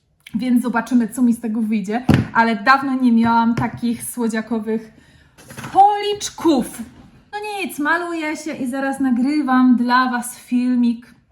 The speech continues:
<laughs> Lusterko mi się włączyło. Nagrywam dla was filmik z polecajkami. No, na pewno to będzie w moich polecajkach,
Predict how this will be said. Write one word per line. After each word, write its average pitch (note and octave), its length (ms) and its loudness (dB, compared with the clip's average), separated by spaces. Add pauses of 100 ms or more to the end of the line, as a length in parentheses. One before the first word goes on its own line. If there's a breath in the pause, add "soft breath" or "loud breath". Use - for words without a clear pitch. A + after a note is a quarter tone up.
(220)
<laughs> B3 440 -6
Lusterko A3+ 460 -6
mi G#3+ 100 -2
się A3+ 100 -8
włączyło. G3+ 400 -10 (400 loud breath)
Nagrywam A#3+ 540 -2
dla A#3 220 -2
was A3+ 340 -8
filmik A3 640 0 (420 soft breath)
z - 160 -14
polecajkami. B3 1040 -4 (380)
No, G#3 300 -2
na G3 120 -6
pewno F#3 320 -10 (140)
to B3 200 -4
będzie A3 260 -2
w G#3 40 -4
moich G#3 200 0
polecajkach, A#3 560 -6